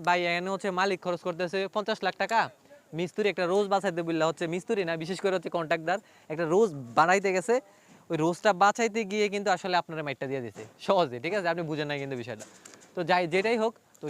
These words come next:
সবাইকে বলবো যে আপনারা একটু সচেতন হবেন। আর দেখেন, এই পাশের হচ্ছে যে পাটা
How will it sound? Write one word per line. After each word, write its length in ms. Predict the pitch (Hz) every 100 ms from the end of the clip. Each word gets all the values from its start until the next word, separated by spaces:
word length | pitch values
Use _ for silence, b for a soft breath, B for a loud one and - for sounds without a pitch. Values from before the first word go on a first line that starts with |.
| 147
সবাইকে 300 | 165 196 220
বলবো 260 | 220 190
যে 120 | 196 214
আপনারা 240 | 175 160 165
একটু 120 | 160 175
সচেতন 300 | 175 175 196 185
হবেন। 180 | 220 285 _ B B -
আর 240 | 127 135 135 147
দেখেন, 200 | 196 240 - b b
এই 120 | 190
পাশের 320 | 208 220 226
হচ্ছে 220 | 226 220 226
যে 80 | 220
পাটা 180 | 202 208